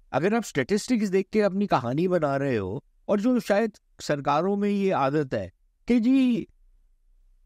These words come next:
पॉवर्टी यहाँ पर आ गई, यार ठीक है, आ गई होगी, लेकिन लोगों की जिंदगी पे कितना असर पड़ा?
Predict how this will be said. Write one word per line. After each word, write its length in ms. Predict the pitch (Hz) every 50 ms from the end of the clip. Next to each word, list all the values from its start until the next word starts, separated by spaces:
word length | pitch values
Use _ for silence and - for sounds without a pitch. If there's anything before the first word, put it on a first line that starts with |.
| _ _ _ _
पॉवर्टी 440 | - 170 185 208 240 240 196 254 226
यहाँ 240 | 185 156 156 165 160
पर 160 | 160 165 147
आ 100 | 120 101
गई, 220 | 92 92 95 104 -
यार 160 | 156 220 254
ठीक 340 | 269 214 - - 247 269 240
है, 60 | 247
आ 280 | 247 - - 165 185 196
गई 200 | 202 208 214 208
होगी, 240 | 180 156 151 185 240
लेकिन 320 | 233 233 208 240 240 208
लोगों 440 | 156 135 131 135 143 165 202 220 233
की 100 | 214 240
जिंदगी 460 | 185 139 123 139 139 147 170 180 233
पे 100 | 208 226
कितना 340 | 220 - 208 - 180 202 190
असर 220 | 185 - 196 185
पड़ा? 260 | 160 180 190 220 233